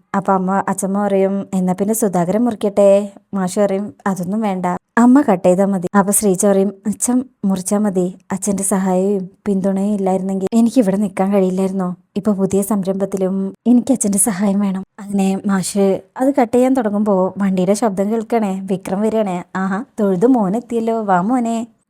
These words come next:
അങ്ങനെ വിക്രം അവിടെ വന്ന് നിൽക്കും. മാഷ് പറയും, "ഈ കുടുംബത്തിൽ ആദ്യമായിട്ട് ഒരു ബിസിനസ് സംരംഭം തുടങ്ങാണ്, അതും എന്റെ മക്കളല്ല, മരുമകളാണ് തുടങ്ങി വെക്കുന്നതിൽ എനിക്ക് അഭിമാനമുണ്ട് ശ്രീജ." ഏതൊരു സംരംഭത്തിലും ബിസിനസ്സിലും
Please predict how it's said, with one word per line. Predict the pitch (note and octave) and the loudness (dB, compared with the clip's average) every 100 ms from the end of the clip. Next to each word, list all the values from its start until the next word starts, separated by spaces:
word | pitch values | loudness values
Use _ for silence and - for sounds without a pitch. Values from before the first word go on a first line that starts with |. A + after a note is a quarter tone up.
| - | -6
അങ്ങനെ | F#3+ F#3 F#3 | -2 0 0
വിക്രം | G#3 A#3+ B3+ | 0 0 2
അവിടെ | A#3 G#3+ | 2 2
വന്ന് | G3 F#3+ | 0 -2
നിൽക്കും. | F#3+ F#3+ F3+ - | -4 -4 -4 -2
മാഷ് | G3 F#3 G#3 | -2 0 0
പറയും, | G3 F#3+ G3+ G3 - | 0 2 0 -2 -4
"ഈ | F#3 | -4
കുടുംബത്തിൽ | F3+ G3 G3 G3 G3 G#3+ | -2 0 0 0 -2 0
ആദ്യമായിട്ട് | F#3+ F#3 G3 F#3+ G3+ G3+ | 2 4 4 4 2 2
ഒരു | C4+ | 2
ബിസിനസ് | G#3 F3+ G3+ G#3+ | 0 -2 -2 -2
സംരംഭം | A#3 G3+ G3 G#3 | -2 -2 -2 -2
തുടങ്ങാണ്, | G#3+ F#3+ G3 G3 F#3+ | 0 -2 -2 -4 -2
അതും | F#3+ F#3+ G3+ | 0 0 0
എന്റെ | F3+ G#3 | 0 2
മക്കളല്ല, | G#3 - G#3+ G#3+ F3 D3+ - | 2 2 4 4 2 -2 -2
മരുമകളാണ് | G#3 G#3+ A3 A#3+ C4+ A3 G#3+ | 0 2 0 0 0 0 0
തുടങ്ങി | F#3+ F#3 A3 | 0 0 0
വെക്കുന്നതിൽ | F#3+ G3+ G3 F#3+ G3 G3 G#3+ | -2 -2 -4 -2 -2 2 4
എനിക്ക് | G#3+ G#3 | 4 4
അഭിമാനമുണ്ട് | G#3+ F#3 F3+ G3 G#3 F3 | 0 0 0 0 -2 -2
ശ്രീജ." | - F#3 F#3 F#3 G#3+ _ - | -2 0 2 0 -2 _ -2
ഏതൊരു | G#3+ A3+ C4+ C#4+ | 0 2 2 0
സംരംഭത്തിലും | C4+ A#3 G3 G3 G3 G3 G#3+ G#3 | 2 0 0 -2 -4 -4 0 0
ബിസിനസ്സിലും | G3 - G3 G3+ G3+ | -2 -6 -8 -4 -4